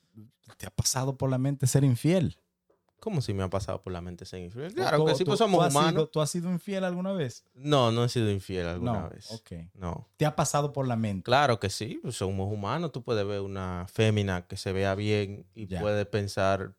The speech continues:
Speaker 2: de todo, pero del hecho al
Speaker 1: Y a
Speaker 2: hecho,
Speaker 1: honestidad, de
Speaker 2: cierto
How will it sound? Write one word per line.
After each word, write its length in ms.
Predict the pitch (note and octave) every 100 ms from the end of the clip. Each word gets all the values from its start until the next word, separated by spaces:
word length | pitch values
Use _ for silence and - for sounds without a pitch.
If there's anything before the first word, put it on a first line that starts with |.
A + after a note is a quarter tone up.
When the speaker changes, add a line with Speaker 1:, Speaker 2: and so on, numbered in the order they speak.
| _
Speaker 2:
de 200 | A2 G2
todo, 440 | - B2 G#3+ F#3
pero 360 | A#2 G2 F2+ A2
del 320 | G#2 G2+ F#2+
hecho 260 | G2 F#2+ G#2+
al 100 | G2
Speaker 1:
Y 60 | C#3+
a 40 |
Speaker 2:
hecho, 80 | C#3+
Speaker 1:
honestidad, 640 | C#3+ C#3+ - C3+ C#3+ C3+
de 80 | C3
Speaker 2:
cierto 180 | C3+